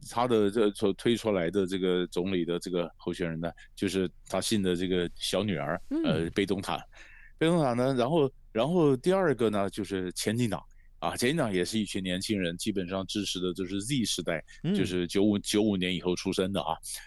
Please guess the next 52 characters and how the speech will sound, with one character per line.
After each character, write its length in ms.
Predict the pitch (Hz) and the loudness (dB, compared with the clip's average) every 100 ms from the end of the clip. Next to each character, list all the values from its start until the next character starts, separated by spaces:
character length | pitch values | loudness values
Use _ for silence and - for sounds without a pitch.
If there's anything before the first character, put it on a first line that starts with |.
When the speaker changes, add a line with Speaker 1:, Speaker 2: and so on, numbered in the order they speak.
| - - | -14 -4
Speaker 1:
那 80 | |
么， 120 | - 135 | 0 2
呃， 340 | 123 120 113 113 | 2 2 2 0
他 180 | - | -2
们 160 | 127 139 | 2 4
这， 180 | 139 135 | 6 6
这 200 | 131 120 | 4 4
两， 280 | 120 95 131 | 2 0 -2
这 240 | 131 - | -2 2
个 80 | 170 | 4
在 200 | 175 180 | 4 2
选， 260 | - 120 | 2 2
在 140 | 113 196 | 4 2
选 280 | - 110 104 | 2 0 0
前 300 | - 90 127 | 0 2 2
呢， 160 | 196 - - - - | 2 0 -10 -14 -2
嗯， 280 | 139 147 135 | 2 4 2
大 180 | 139 156 | 2 2
家 180 | 156 160 | 2 2
都 160 | 156 | 2
是 120 | 143 135 | 0 0
看 280 | - 117 | -2 -2
到 140 | 98 98 | 2 0
为 180 | - 214 | 4 4
泰 240 | 185 160 110 | 4 4 2
党 300 | 95 80 78 | 2 -2 -4
的 180 | 90 | -2
这 100 | 104 | 0
个 120 | 104 95 | 0 0
领 200 | 92 85 | -2 -8
先 240 | - 90 90 | 0 0 0
呢， 80 | 85 - - | -6 -12 -14
呃， 100 | - | -4
一， 140 | 101 101 | -4 -4
一 140 | - 104 | -2 0
直 140 | 98 | 0
领 140 | 87 | -2
先 180 | 82 87 | -4 -4
非 100 | 85 | -2
常 140 | 85 82 | -4 -4
多。 180 | 82 - - - - - | -8 -10 -16 -18 -20 -2
可 100 | 190 | 0
是 80 | 220 | 2
他 140 | 214 | 2
越 240 | 220 262 214 | 4 4 4
来 180 | 143 | 4
越 160 | 151 165 | 4 2
选 240 | 135 107 | 2 2
到 100 | 117 | 2
后 160 | 110 120 | 2 2
面 200 | 107 98 | 2 0
呢， 120 | 92 | 0